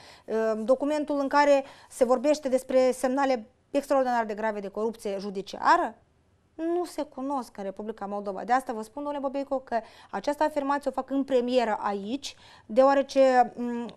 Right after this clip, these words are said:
am intrat în posesia acestor documente acum o, o oră în urmă și vreau să vă spun că dacă Grigore Petrenco, printr-un miracol, ar fi fost eliberat atunci, în, uh, perioada lui treizeci septembrie, sau acum,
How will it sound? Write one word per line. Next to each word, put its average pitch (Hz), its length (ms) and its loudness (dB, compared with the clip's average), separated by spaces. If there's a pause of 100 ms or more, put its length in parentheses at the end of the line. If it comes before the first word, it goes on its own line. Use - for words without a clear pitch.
(180)
am 247 200 0
intrat 294 260 2
în 277 80 0
posesia 247 400 0
acestor 220 320 -6
documente 226 460 -6
acum 285 460 -4
o, 269 160 0
o 247 140 4
oră 240 360 0
în 220 160 -6
urmă 208 380 -4 (280)
și - 160 -10
vreau 320 520 4
să 277 200 -2
vă 262 100 2
spun 311 400 -6
că 294 220 0
dacă 285 220 -2
Grigore 226 300 -4
Petrenco, 196 460 -10 (240)
printr-un 285 340 -2
miracol, 247 400 2
ar 190 100 -4
fi 208 80 -12
fost 277 200 -2
eliberat 247 380 -2
atunci, 233 420 -4
în, 233 260 -4
uh, 226 300 -2
perioada 226 500 0 (240)
lui 233 120 -4
treizeci 208 280 -6
septembrie, 202 580 -6 (720)
sau 220 160 2
acum, 220 340 2